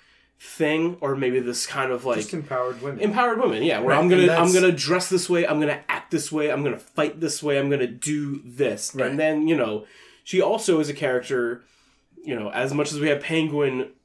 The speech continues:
Speaker 1: vomiting revenge from his mouth every time he's trying to speak with or without wanting to do revenge, a black goo, she's covered in this, like, black outfit. Like, she's kind, like, she's, like, kind of, like,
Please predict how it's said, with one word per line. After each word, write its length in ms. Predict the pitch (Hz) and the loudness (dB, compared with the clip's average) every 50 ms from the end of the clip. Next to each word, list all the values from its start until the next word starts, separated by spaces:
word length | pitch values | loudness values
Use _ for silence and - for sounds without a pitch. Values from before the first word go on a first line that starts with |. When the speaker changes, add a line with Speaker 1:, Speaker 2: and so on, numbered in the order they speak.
| _ - | _ -20
Speaker 1:
vomiting 680 | 139 131 123 139 127 131 139 143 143 143 139 135 127 | -18 -6 -2 0 2 2 4 4 2 2 2 2 0
revenge 680 | 123 131 123 120 131 127 123 123 123 120 117 110 - - | -2 -2 -2 -2 0 0 2 2 0 -2 -4 -6 -10 -12
from 240 | - - 139 127 120 | -10 -6 -6 -6 -4
his 160 | 127 123 120 | -6 -8 -6
mouth 420 | 120 117 113 113 110 110 - - _ _ _ _ | -6 -4 -4 -4 -4 -6 -8 -14 _ _ _ _
every 220 | 123 120 120 120 | -6 -4 -4 -4
time 180 | 120 131 120 113 | -4 -4 -4 -4
he's 120 | 117 110 | -4 -6
trying 200 | - - 123 113 104 | -4 -4 -6 -4 -6
to 60 | 107 | -6
speak 500 | - - - - 135 127 120 117 - - _ - | -10 -10 -10 -8 -6 -6 -6 -8 -10 -14 _ -20
with 280 | 131 123 123 117 107 | -8 -6 -4 -4 -4
or 40 | 113 | -6
without 340 | 110 107 107 113 107 104 104 | -8 -6 -6 -4 -4 -4 -4
wanting 280 | 110 113 113 113 113 | -6 -6 -6 -6 -8
to 80 | 113 117 | -8 -10
do 60 | 113 | -6
revenge, 480 | 110 107 107 113 110 107 107 104 - - - - - - - - - - _ _ _ _ - | -6 -6 -4 -6 -8 -10 -10 -12 -14 -16 -20 -20 -20 -20 -20 -20 -20 -20 _ _ _ _ -10
a 100 | - 113 | -8 -8
black 420 | 113 - 139 135 135 135 - 143 139 | -6 -2 0 0 0 0 -2 -4 0
goo, 540 | 156 196 196 170 156 143 135 131 131 131 - _ _ | 2 6 6 6 6 4 2 0 -2 -4 -8 _ _
she's 240 | - - 131 120 - | -14 -12 -10 -10 -10
covered 580 | - - - 160 165 151 139 139 135 123 117 | -10 -8 -4 -2 -2 -2 0 0 0 0 0
in 240 | 113 - 117 113 117 | -4 -6 -8 -8 -6
this, 280 | 117 110 104 - - - | -6 -6 -6 -6 -8 -8
like, 340 | 110 101 95 92 - - _ _ _ _ _ _ _ | -10 -10 -12 -14 -18 -20 _ _ _ _ _ _ _
black 460 | 135 120 127 123 113 110 107 107 - - | -18 -14 -10 -8 -6 -6 -8 -8 -10 -10
outfit. 560 | - 107 117 120 120 - - - - - - _ _ _ _ - - - 104 95 - - _ _ | -6 -4 -4 -4 -6 -8 -14 -18 -18 -20 -20 _ _ _ _ -20 -18 -16 -16 -16 -16 -18 _ _
Like, 180 | - 113 104 104 | -8 -8 -6 -6
she's 300 | - - 143 139 127 - | -6 -4 -4 -4 -6 -4
kind, 300 | - 151 156 151 131 135 | -2 0 0 0 0 0
like, 140 | 127 120 | -2 -2
she's, 300 | - - - 135 123 120 | -2 -6 -8 -8 -8 -6
like, 220 | 127 113 104 - - - - _ | -6 -6 -6 -8 -12 -16 -16 _
kind 240 | - - 143 139 135 | -8 -6 -4 -2 -2
of, 160 | 131 120 120 | -2 -2 -2
like, 180 | 131 117 110 110 | -2 -2 -2 -4